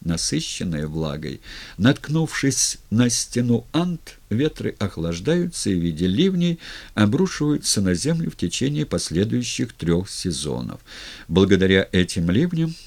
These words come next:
появились и великолепные леса Амазонки, и черная меланхолия у человека, сидящего безвылазно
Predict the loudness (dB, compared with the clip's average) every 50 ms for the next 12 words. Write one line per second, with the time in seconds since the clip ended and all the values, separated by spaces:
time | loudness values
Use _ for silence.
0 | -6 0 2 4 4 4 2 0 -2 -2 -4 -4 -6 -6 -8 -2 2 4 4 4
1 | 4 4 2 0 0 0 2 2 2 0 -2 -2 -4 -2 -2 -2 -2 -4 -2 -2
2 | -4 -4 -4 -4 -4 -2 -2 -2 -4 -4 -4 -4 -4 -4 -4 -6 -6 -6 -6 -6
3 | -8 -10 -16 -16 -16 -6 0 2 2 4 2 2 0 0 0 0 0 0 2 2
4 | 2 2 2 0 0 2 2 2 0 0 -2 -2 -4 -6 -4 -2 0 0 2 2
5 | 2 0 0 0 -2 -2 -4 -4 -4 -4 -4 -2 0 0 0 0 0 -2 -4 -4
6 | -4 -4 -4 -4 -2 -2 -2 -2 -4 -6 -6 -4 -2 0 0 0 0 0 0 0
7 | 0 0 0 0 0 0 0 0 -2 -4 -2 -2 -2 -4